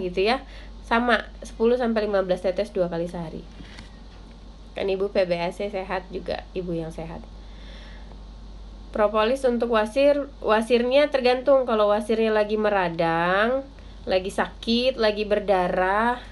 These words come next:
sering-sering aja diminumnya. Se-, bisa sampai tiga sampai lima kali sehari, sepuluh sampai lima belas tetes juga. Tapi kalau hanya untuk maintenance, sama, eh,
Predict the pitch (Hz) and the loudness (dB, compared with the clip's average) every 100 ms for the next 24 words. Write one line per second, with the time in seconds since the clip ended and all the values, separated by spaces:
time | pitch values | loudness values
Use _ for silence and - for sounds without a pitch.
0 | - - - 220 233 233 262 254 233 240 | -16 -16 -6 0 2 4 2 2 2 6
1 | 262 240 226 220 226 226 214 208 202 202 | 4 4 2 2 2 2 2 2 0 -4
2 | - 202 190 190 196 202 196 190 196 190 | -6 -6 -2 2 2 2 0 0 0 -2
3 | 214 202 190 180 180 180 180 180 175 175 | 0 0 0 0 0 0 -2 -2 -2 0
4 | 180 185 185 180 180 185 180 175 170 160 | 0 -2 -2 0 0 0 -2 -2 -2 -2
5 | 170 165 165 175 175 165 170 156 - - | -4 -6 -6 -6 -6 -2 -2 -2 -8 -18
6 | - - - 180 208 202 190 196 185 180 | -16 -8 -4 0 2 4 4 2 2 2
7 | 180 190 185 180 180 175 170 175 190 214 | 2 0 0 0 -2 0 0 2 2 0
8 | 247 233 196 190 208 - - - - - | -2 -4 -4 0 2 0 -4 -18 -16 -16
9 | - 180 180 180 180 180 175 175 175 175 | -4 0 2 2 2 0 0 0 2 0